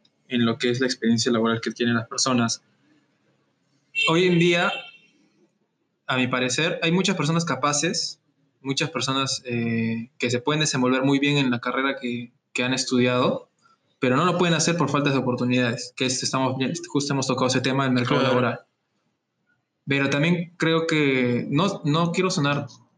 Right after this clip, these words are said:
Speaker 1: autocrítico, no quiero sonar duro, no quiero son-, sonar, eh, mal, pero creo que, que, que influye mucho también en que hoy en día el, en los puestos laborales, muchos se rigen bajo el term-, el término llamado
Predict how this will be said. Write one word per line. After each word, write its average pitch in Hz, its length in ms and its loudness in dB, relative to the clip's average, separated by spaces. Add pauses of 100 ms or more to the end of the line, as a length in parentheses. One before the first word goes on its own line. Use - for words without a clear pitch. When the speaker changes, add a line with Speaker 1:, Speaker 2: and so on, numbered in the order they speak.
(100)
Speaker 1:
autocrítico, 139 720 -2
no 139 100 -2
quiero 143 180 0
sonar 123 440 -2
duro, 135 400 2
no 131 120 -2
quiero 143 200 2
son-, 117 340 -4
sonar, 123 500 -2
eh, 120 520 -2 (280)
mal, 131 400 0 (400)
pero 143 220 0
creo 226 160 2
que, - 120 2 (180)
que, 127 420 2 (160)
que 127 220 0
influye 175 360 2
mucho 175 320 2
también 143 360 0
en 147 120 -2
que 127 380 -2 (200)
hoy 175 180 0
en 180 120 2
día 196 440 2
el, 123 360 -2
en 123 160 -2
los 123 200 -4
puestos 165 400 0
laborales, 127 640 0 (260)
muchos 202 460 2
se 127 140 0
rigen 139 420 0
bajo 123 320 0
el 117 480 -4
term-, 143 300 -4
el 120 240 -2
término 143 400 0
llamado 127 520 0